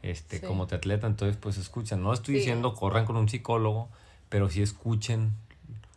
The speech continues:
Speaker 1: los temas que se ponen sobre la mesa, reflexionen,
Speaker 2: Sí, que, que les haga insight, ¿no?
Speaker 1: Ajá,
Speaker 2: Que,
Speaker 1: y
Speaker 2: que
Speaker 1: porque,
Speaker 2: propicie
Speaker 1: ajá,
Speaker 2: insights
Speaker 1: ajá.
Speaker 2: esto.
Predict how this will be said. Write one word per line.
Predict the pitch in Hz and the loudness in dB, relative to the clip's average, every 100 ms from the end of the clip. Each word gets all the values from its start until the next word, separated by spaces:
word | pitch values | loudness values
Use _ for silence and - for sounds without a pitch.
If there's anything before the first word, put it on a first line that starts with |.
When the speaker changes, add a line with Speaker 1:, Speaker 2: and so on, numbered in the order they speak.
| - - | -10 -6
Speaker 1:
los | 82 | -4
temas | - 92 101 | 0 0 0
que | 104 | -2
se | 92 | -6
ponen | - 92 92 | -4 -4 -2
sobre | 104 92 | -2 -2
la | 87 | -2
mesa, | 90 101 104 107 107 | -2 -2 -2 0 0
reflexionen, | 101 90 87 80 98 98 107 107 107 - - - | -2 -4 -6 -4 -2 2 2 2 -2 -8 -20 -20
Speaker 2:
Sí, | 180 | -14
que, | - - - | -10 -10 -6
que | 175 | -2
les | 175 170 | -2 -2
haga | 175 170 185 - - - - - - | -4 0 0 -2 -10 -20 -20 -14 -4
insight, | 202 196 180 135 135 | -4 0 2 2 2
¿no? | - | 0
Speaker 1:
Ajá, | 180 | 2
Speaker 2:
Que, | - 170 - - | 4 4 4 0
Speaker 1:
y | - | 0
Speaker 2:
que | - | 2
Speaker 1:
porque, | 185 185 | 6 6
Speaker 2:
propicie | - 101 139 | 6 6 6
Speaker 1:
ajá, | - 208 | 6 4
Speaker 2:
insights | 202 - 160 151 | 2 4 6 6
Speaker 1:
ajá. | - | 2
Speaker 2:
esto. | 160 - 147 | -2 -4 -10